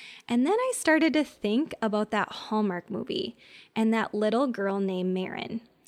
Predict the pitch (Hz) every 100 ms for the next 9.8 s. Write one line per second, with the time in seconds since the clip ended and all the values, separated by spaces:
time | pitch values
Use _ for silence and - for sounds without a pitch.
0 | - 240 240 247 247 247 - - 220 208
1 | - 208 208 - - - _ _ _ _
2 | _ 415 415 196 202 233 - - 277 349
3 | - - 208 - 285 254 185 185 208 -
4 | 233 233 196 185 214 - _ _ _ _
5 | _ _ _ 240 233 233 247 269 339 320
6 | 202 190 190 196 214 - - _ - 226
7 | 220 - 196 190 180 208 233 - 214 196
8 | 196 - 196 190 214 254 240 196 175 180
9 | 208 - - - 262 285 349 -